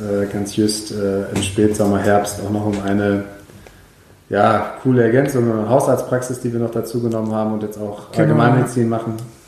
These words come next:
Speaker 1: äh, um quasi Patienten noch ganzheitlichere Behandlungsmethoden auch zur Verfügung zu stellen. Alles so mit dem Ziel, äh, für Patienten immer irgendwie Mehrwert zu kreieren und irgendwie nochmal uniquere,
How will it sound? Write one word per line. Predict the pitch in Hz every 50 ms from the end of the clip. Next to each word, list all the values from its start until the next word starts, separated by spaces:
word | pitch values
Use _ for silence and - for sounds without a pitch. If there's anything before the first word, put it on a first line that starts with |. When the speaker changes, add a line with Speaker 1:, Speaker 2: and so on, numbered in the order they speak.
| - 113
Speaker 1:
äh, |
um | 107 107 104 104 104 101
quasi | 101 110 107 107 107 104
Patienten | - 110 - - 107 107 107
noch | 107 101 -
ganzheitlichere | - 107 107 - - 107 - 110 107 - 110 101 101 98
Behandlungsmethoden | 101 98 104 104 - 113 - 113 110 104 - 104 107 107 104 107 107
auch | 107
zur | - 110 104
Verfügung | 104 107 107 107 107
zu | - 104 104
stellen. | - - 101 101 101 101 101 - - - - - - - - - - - -
Alles | 107 98 101 92 -
so | - 98 95
mit | 95 95 95 -
dem | 101 98 95 92 92 90 - - - -
Ziel, | - - - 104 104 104 104 101 98 98
äh, | 95 95 95 95 95 92 95 - - - - - - - - - - - - - - - - - - - - - - - - _ - -
für | - 156
Patienten | 151 139 131 - 131 127 123 123
immer | 117 117 113 110
irgendwie | 110 110 110 107
Mehrwert | 104 101 101 107 113 110 - -
zu | - 107
kreieren | - - 113 107 107 107 104 104 104 104 101
und | 101 101 104
irgendwie | 104 104 104 104
nochmal | 104 104 104 104 101 101 98 98 95 - - -
uniquere, | 113 110 113 120 117 - 120 104 - 104